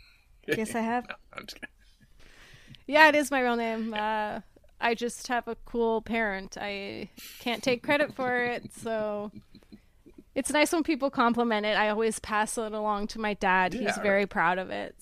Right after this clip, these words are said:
Speaker 3: So, yeah.
Speaker 2: Um, well, I'd, I'd propose, uh, you know, I mean, we al-, we already had Emily Rugburn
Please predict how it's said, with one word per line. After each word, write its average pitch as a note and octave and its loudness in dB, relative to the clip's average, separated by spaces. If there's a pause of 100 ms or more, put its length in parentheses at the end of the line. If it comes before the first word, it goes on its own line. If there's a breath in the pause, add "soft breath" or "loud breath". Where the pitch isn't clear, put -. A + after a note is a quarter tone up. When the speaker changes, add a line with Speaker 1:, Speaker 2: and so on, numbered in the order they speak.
Speaker 3:
So, G3 -12 (500)
yeah. A3+ -10 (1000)
Speaker 2:
Um, A#2+ -2
well, B2 8
I'd, A#2+ 4
I'd C3 4 (120)
propose, A#2 0 (280)
uh, A2+ 0 (800)
you B2 2
know, G#2 0
I G2+ -2
mean, G#2 0
we A2+ 6
al-, A#2+ 6
we A#2+ 0
already B2 6
had A#2+ 8
Emily A2+ 2
Rugburn G2+ 0